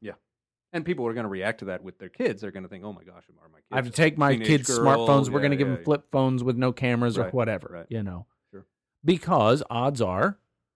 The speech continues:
Speaker 2: if you have a teenager who has a
Speaker 1: Mm-hmm.
Speaker 2: smartphone, they've probably taken a selfie.
Speaker 1: Yep.
Speaker 2: Now, they may have been fully clothed, and it may be a
Speaker 1: Oh, there's
Speaker 2: completely
Speaker 1: no,
Speaker 2: wholesome image.
Speaker 1: there's no doubt they've taken a selfie.
Speaker 2: Yes. I mean,
Speaker 1: Yes.
Speaker 2: that's just
Speaker 1: They've
Speaker 2: the
Speaker 1: taken hundreds of selfies.
Speaker 2: the fact that selfie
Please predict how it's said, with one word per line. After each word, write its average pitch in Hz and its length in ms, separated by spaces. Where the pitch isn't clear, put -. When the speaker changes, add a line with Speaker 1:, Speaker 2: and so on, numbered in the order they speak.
Speaker 2:
if 131 220
you 139 100
have 120 160
a 113 60
teenager 104 640
who 135 120
has 104 180
a - 20
Speaker 1:
Mm-hmm. 101 160
Speaker 2:
smartphone, 107 440
they've 370 140
probably 330 260
taken 262 260
a - 20
selfie. - 540
Speaker 1:
Yep. 127 200
Speaker 2:
Now, 110 120
they 110 140
may 110 140
have 101 100
been 101 100
fully 107 280
clothed, 120 640
and 127 80
it 127 40
may 120 140
be 123 160
a 123 160
Speaker 1:
Oh, 139 100
there's 170 180
Speaker 2:
completely 180 180
Speaker 1:
no, 123 60
Speaker 2:
wholesome 143 500
image. 113 400
Speaker 1:
there's 170 160
no 131 100
doubt 127 300
they've 87 100
taken 82 240
a - 60
selfie. 80 240
Speaker 2:
Yes. 123 420
I 127 60
mean, 131 120
Speaker 1:
Yes. 127 80
Speaker 2:
that's 143 120
just 135 160
Speaker 1:
They've 131 120
Speaker 2:
the 131 60
Speaker 1:
taken 113 400
hundreds 110 440
of 101 80
selfies. - 40
Speaker 2:
the 175 100
fact 214 400
that 147 440
selfie 185 680